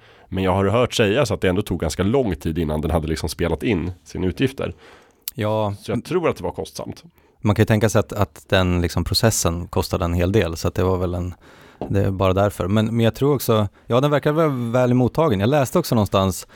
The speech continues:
Speaker 2: att det var en, att det såldes, liksom, ja, men att det såldes merch kring det också. Att det var
Speaker 1: Ja.
Speaker 2: ganska, det kom en massa saker med, med Dunderklumpen på, liksom, i samma vända där.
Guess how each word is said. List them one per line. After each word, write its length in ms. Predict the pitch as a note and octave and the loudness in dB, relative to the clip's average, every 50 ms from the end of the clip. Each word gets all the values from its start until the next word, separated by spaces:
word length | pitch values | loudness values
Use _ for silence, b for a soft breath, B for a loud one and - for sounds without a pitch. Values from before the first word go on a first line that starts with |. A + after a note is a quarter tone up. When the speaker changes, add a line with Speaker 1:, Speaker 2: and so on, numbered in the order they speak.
| B B B B | B B B B
Speaker 2:
att 220 | B - G#2 - - | B -2 -2 0 0
det 80 | - | 0
var 200 | F#2+ F#2+ G2+ G2 | 2 4 4 4
en, 220 | G2 F#2+ F#2+ G2 - | 4 2 0 0 -2
att 180 | - G2+ - - | -2 -2 -2 -2
det 180 | - - - A2 | -6 -8 -6 -4
såldes, 500 | - - C#3+ B2+ G#2+ G2 G2+ C3 A2+ G#2 | -2 0 2 2 2 2 2 0 0 0
liksom, 340 | A#2 A2 - A2 G#2 G#2 - | 0 2 2 2 0 2 2
ja, 80 | A2+ B2+ | 2 2
men 260 | D3+ E3 D#3 D3 C#3 | 2 2 2 2 0
att 80 | C3 | 0
det 80 | B2 B2+ | 0 0
såldes 240 | - C#3+ B2+ A#2 - | 2 2 2 2 2
merch 340 | B2+ C3 E3+ F#3+ E3+ - - | 2 2 2 2 0 0 -2
kring 220 | - G#2+ G2+ G2+ | 0 2 4 4
det 60 | A2+ | 4
också. 200 | D3 D#3 - - F#2 | 2 0 0 -2 -2
Att 60 | - | 0
det 80 | G#2 | 2
var 100 | G#2 G#2+ | 2 4
Speaker 1:
Ja. 60 | G#2+ A2 | 4 2
Speaker 2:
ganska, 200 | A2 G#3 - - - | 0 0 -4 -6 -4
det 100 | B2+ A#2+ | -4 -2
kom 200 | - - D3 D3 | 0 2 2 4
en 60 | C3+ | 4
massa 180 | B2+ A#2 - - | 4 4 2 2
saker 440 | - - D3+ D#3+ D3+ - - A2 F#2+ | 2 2 2 2 0 0 0 0 2
med, 140 | G2 G2+ F#2 | 2 2 0
med 280 | G2 G#2+ G#2+ G#2 G2+ | 0 0 0 0 2
Dunderklumpen 580 | G2 G#2+ G2+ G2 G2 F#2 - G#2 F2+ - G2+ G2 | 2 2 2 2 2 2 2 0 2 2 0 0
på, 260 | - - C#3+ F3+ G2 | 0 0 0 0 0
liksom, 280 | F2+ F2 - - G2+ G2 | -2 -2 -4 -4 -6 -2
i 40 | |
samma 340 | F2+ G2+ F#2+ F#2 F#2 F#2 F2+ | 0 0 2 2 2 2 0
vända 420 | F#2 F#2 G2 F#2+ F#2 F#2+ A2+ C#3+ - | 2 2 0 2 2 2 0 0 0
där. 220 | G2 F2+ - - | 0 -2 -2 -4